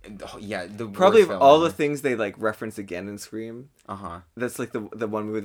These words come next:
Speaker 2: that they, they, they never, they don't re-reference anything in Sc-, in Scream three and Scream five, is what
Speaker 1: It
Speaker 2: I'm trying to
Speaker 1: feels
Speaker 2: say.
Speaker 1: like it's not there,
Speaker 2: Yeah.
Speaker 1: almost, yeah. Um, okay, there's the guy who plays Cotton.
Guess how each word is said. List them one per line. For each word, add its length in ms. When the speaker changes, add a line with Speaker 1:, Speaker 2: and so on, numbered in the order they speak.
Speaker 2:
that 240
they, 100
they, 200
they 200
never, 160
they 140
don't 140
re-reference 500
anything 260
in 80
Sc-, 140
in 220
Scream 280
three 240
and 80
Scream 220
five, 300
is 40
what 20
Speaker 1:
It 100
Speaker 2:
I'm 40
trying 140
to 40
Speaker 1:
feels 120
Speaker 2:
say. 60
Speaker 1:
like 80
it's 180
not 320
there, 400
Speaker 2:
Yeah. 220
Speaker 1:
almost, 340
yeah. 360
Um, 540
okay, 280
there's 420
the 100
guy 340
who 160
plays 800
Cotton. 680